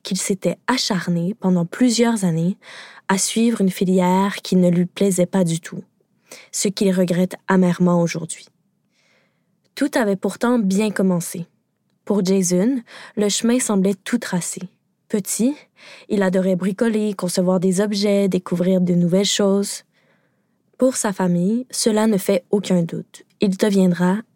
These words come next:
ingénieur. Il fait de brillantes études, puis il entre à l'université pour entamer une formation en ingénierie.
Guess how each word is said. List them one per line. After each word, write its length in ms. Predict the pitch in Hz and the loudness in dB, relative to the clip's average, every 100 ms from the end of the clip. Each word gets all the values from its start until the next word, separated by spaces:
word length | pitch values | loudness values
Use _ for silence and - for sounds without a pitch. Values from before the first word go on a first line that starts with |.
| - | 0
ingénieur. 880 | 185 190 180 170 175 165 175 - _ _ _ _ _ _ _ _ _ _ _ _ _ _ _ _ | 4 4 2 2 0 -2 -8 -14 _ _ _ _ _ _ _ _ _ _ _ _ _ _ _ _
Il 160 | 220 196 | -2 -2
fait 180 | - 208 | 0 0
de 100 | 180 | 2
brillantes 420 | 175 185 175 180 | 2 2 0 0
études, 420 | 170 - 185 262 - - - - | -4 -2 0 -2 -6 -20 -20 -10
puis 140 | - | -2
il 80 | 214 | 0
entre 240 | 220 262 220 | 2 0 0
à 40 | |
l'université 760 | 202 196 180 - - 180 196 226 - | 2 2 0 -4 -8 -6 -6 -6 -6
pour 180 | 190 - | -6 -2
entamer 560 | 220 214 185 180 185 - | -2 0 0 0 -2 -2
une 140 | 190 | -2
formation 680 | 185 214 196 180 - 190 196 - | 0 0 0 -2 -2 -2 -2 -2
en 160 | 180 185 | 0 2
ingénierie. 640 | 190 180 185 170 165 156 | 2 2 2 0 -4 -10